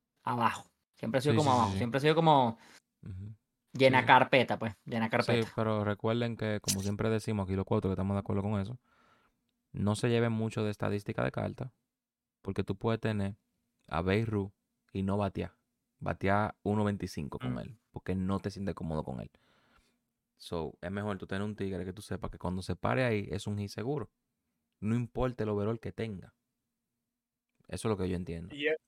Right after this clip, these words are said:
Speaker 3: y eso es lo que va a traer Walker, la estrategia de Walker. ¿A quién tú vas a traer de set one, set two?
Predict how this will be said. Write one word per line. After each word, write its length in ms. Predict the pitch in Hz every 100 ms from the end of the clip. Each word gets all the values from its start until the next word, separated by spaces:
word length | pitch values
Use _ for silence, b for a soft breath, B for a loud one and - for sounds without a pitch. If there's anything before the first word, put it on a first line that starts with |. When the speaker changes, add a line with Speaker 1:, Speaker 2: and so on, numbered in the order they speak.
| _ _ _ _ _
Speaker 3:
y 140 | 143 151
eso 180 | 156 196
es 40 |
lo 120 | 196
que 80 | 180
va 100 | 180
a 40 | 170
traer 360 | 180 165 156
Walker, 680 | 139 139 151 151 127 127 123
la 60 | 135
estrategia 440 | 127 127 139 139
de 100 | 135
Walker. 520 | 127 131 131 - 101 - -
¿A 80 | 123
quién 180 | 135 135
tú 100 | 160
vas 120 | 165
a 20 |
traer 360 | 165 151 147 147
de 140 | 131
set 240 | - 135 123
one, 280 | 147 147 147 -
set 220 | 135 127
two? 300 | 170 156